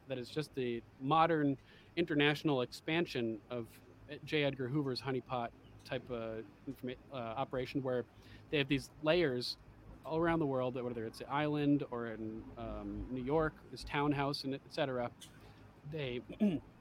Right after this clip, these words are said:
they lure, they invite people to the houses, and like you said, they, they offer them underage girls or ch-, children, um, and have everything recorded, and then they basically just own people from that point out. So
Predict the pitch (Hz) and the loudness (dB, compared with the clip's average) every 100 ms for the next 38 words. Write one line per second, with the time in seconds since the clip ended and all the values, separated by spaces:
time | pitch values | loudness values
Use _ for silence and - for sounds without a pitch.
0 | - - - 131 123 147 160 147 - 135 | -20 -20 -6 -2 2 4 4 2 -2 -2
1 | 135 127 160 180 185 170 156 175 147 139 | -2 4 4 4 0 0 0 0 0 0
2 | 127 143 131 135 139 143 131 147 120 107 | 0 -2 -2 0 -2 -4 0 0 0 -4
3 | 117 113 113 - 127 117 113 - - 151 | -6 -4 -6 -6 -4 -4 -6 -6 2 2
4 | 156 151 135 127 147 143 135 131 - 131 | 4 2 2 2 2 2 0 -2 -4 -2
5 | 123 120 - - - - - - - - | 0 -2 -6 -14 -16 -16 -16 -16 -14 -14
6 | - 123 120 - - 165 - 165 151 135 | -4 -4 -4 -12 -8 -8 -4 0 0 0
7 | 120 120 131 120 117 113 110 110 135 127 | -2 -2 -4 -10 -8 -8 -8 -8 -8 -6
8 | 120 120 - - - - - - - 135 | -4 -6 -12 -20 -20 -20 -18 -18 -12 -6
9 | 127 - - 156 165 170 139 131 - 151 | -4 -6 -4 -2 2 2 2 0 0 0
10 | 123 110 - 123 120 117 120 117 - 127 | 0 -6 -8 -6 -4 -2 -2 -4 -6 -8
11 | 127 131 131 127 127 123 - 147 151 139 | -4 -4 -4 -4 -4 -4 -2 2 4 2
12 | 120 113 110 120 113 113 - 117 117 110 | 0 -8 -8 -8 -8 -10 -10 -8 -6 -8
13 | 92 - - - - - - - - 127 | -12 -20 -20 -20 -18 -18 -18 -16 -8 -6
14 | 117 113 | -4 -4